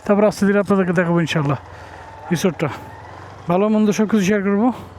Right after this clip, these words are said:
যে রুমটা ছিলাম আমরা, এটা হচ্ছে এখনো under construction-এ আছে, কাজ চলতেছে। ওই যে এসির লাইনটা এখনো দেয় নাই। হ্যাঁ, এই ডাবল বেড একটা আছে, আর ওখানে সিঙ্গেল বেড একটা আছে। আমরা চারজন ছিলাম, এক্সট্রা আরেকটা বেড ওরা রাতে দিয়ে দিছে।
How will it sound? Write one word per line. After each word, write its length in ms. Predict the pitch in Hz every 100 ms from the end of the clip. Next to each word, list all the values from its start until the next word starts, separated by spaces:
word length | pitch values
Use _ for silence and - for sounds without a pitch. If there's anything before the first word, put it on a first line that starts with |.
| - -
যে 120 | 202
রুমটা 260 | 202 202 202
ছিলাম 320 | - 208 190
আমরা, 240 | 185 151 160 226 180 151
এটা 160 | 170
হচ্ছে 240 | 165 - 165
এখনো 240 | 151 175 170 175
under 180 | 175 165
construction-এ 500 | 170 - 165 170 165 151
আছে, 160 | -
কাজ 140 | 147 156
চলতেছে। 380 | 202 160 156 151 196
ওই 120 | 156
যে 140 | 151
এসির 260 | 156 160 156 151 - 147
লাইনটা 260 | 151 160
এখনো 160 | 156 160
দেয় 180 | 143 143
নাই। 160 | 123 165 - - _ - -
হ্যাঁ, 240 | 170 147
এই 60 | 143
ডাবল 240 | 156 165
বেড 140 | 165 175
একটা 240 | 170 180
আছে, 240 | 160 220 214
আর 80 |
ওখানে 180 | 160 151 -
সিঙ্গেল 220 | 165 156
বেড 120 | 143
একটা 200 | 135 -
আছে। 180 | 127 -
আমরা 220 | 180 160
চারজন 340 | 156 180 180 180
ছিলাম, 220 | 208 208
এক্সট্রা 360 | 277 269 196 190 233 254 226 - 269
আরেকটা 380 | 165 160 175 170
বেড 240 | 156 160
ওরা 180 | 160 160
রাতে 240 | 160 165
দিয়ে 340 | 147 135 147 160
দিছে। 300 | 147 -